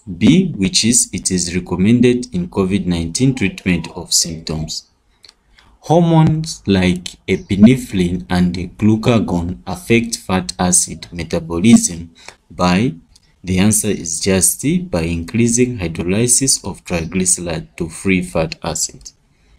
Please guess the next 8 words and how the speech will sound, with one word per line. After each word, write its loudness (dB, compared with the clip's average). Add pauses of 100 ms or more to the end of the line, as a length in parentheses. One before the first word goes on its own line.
(640)
Which 4
of 4
the -2
following 4
concerning 0
vitamin -4
B 4
twelve 0